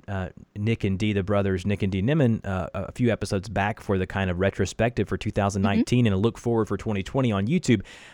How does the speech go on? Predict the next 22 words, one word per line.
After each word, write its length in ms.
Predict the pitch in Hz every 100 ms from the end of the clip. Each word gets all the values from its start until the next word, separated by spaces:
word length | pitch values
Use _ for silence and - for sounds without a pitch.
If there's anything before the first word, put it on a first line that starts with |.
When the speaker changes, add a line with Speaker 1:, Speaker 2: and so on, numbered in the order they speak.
| -
Speaker 1:
I 100 | 143
didn't 200 | 175 156
think 240 | - 151
of 140 | 139 113
those 240 | 113 104 - _ _ -
people 400 | 190 - 127 104
as, 280 | 98 - - -
as 140 | 113
just 280 | 95 131 -
internet 400 | 131 208 131 85 _
personalities. 600 | - 110 101 92 90 92 -
I 120 | 113 104 110
literally, 560 | 123 147 160 147 131 127
and, 200 | 123 110
and, 220 | 113 113 104
and 140 | 101
have 140 | 101
talked 240 | - 147 160
to 60 | 139
them 80 |
about 240 | 113 98 92
this, 160 | 98